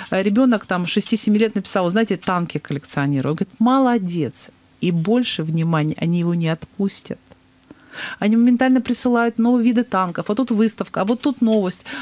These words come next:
а вот тут новый конструктор пришел, а вот тут мы тебе советуем, эм, пообщаться с таким, как бы, м, человеком, который тоже коллекционирует это, знает вот эту модель, пятое, десятое. Человека, и это все под эгидой пропаганды армии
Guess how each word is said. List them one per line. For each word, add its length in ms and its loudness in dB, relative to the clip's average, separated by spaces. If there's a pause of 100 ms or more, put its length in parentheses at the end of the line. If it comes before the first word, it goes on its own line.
а 80 0
вот 100 -2
тут 160 -4
новый 180 2
конструктор 540 -2
пришел, 420 -6
а 120 -2
вот 120 -2
тут 160 -2
мы 140 4
тебе 220 -2
советуем, 560 2 (300)
эм, 300 2
пообщаться 440 -2
с 60 -4
таким, 360 0 (200)
как 200 -2
бы, 140 2 (100)
м, 300 2
человеком, 460 0
который 260 0
тоже 300 2
коллекционирует 920 0
это, 260 0
знает 380 0
вот 160 -2
эту 160 -2
модель, 400 2
пятое, 320 -2
десятое. 500 -4 (380)
Человека, 440 -2
и 120 0
это 180 0
все 640 0 (240)
под 320 0
эгидой 640 0
пропаганды 1120 -2 (920)
армии 540 0